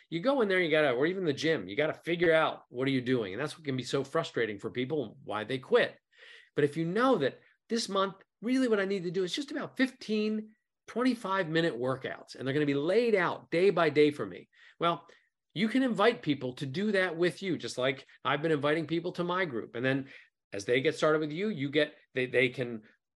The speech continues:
get the shake, they can start the workouts. And if they want, they can even do one of our two meal plans, two B Mindset or Portion Fix. Again,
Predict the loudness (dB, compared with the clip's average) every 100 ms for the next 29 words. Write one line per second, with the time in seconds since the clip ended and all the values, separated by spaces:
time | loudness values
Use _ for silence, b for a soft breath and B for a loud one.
0 | _ -6 -6 -4 -6 0 2 2 -2 _
1 | _ -8 -6 -6 -6 -2 -2 0 2 2
2 | 2 0 0 -4 -16 _ -10 -8 -2 0
3 | 2 2 2 -2 -2 -2 0 -2 -6 b
4 | b _ 4 6 6 2 0 0 0 -2
5 | -4 -2 0 0 2 2 0 -8 -8 -6
6 | -4 -2 -2 0 -2 0 0 0 -4 B
7 | B -6 -6 -2 -2 -2 -6 -8 -10 -10
8 | -16 b b -2 -2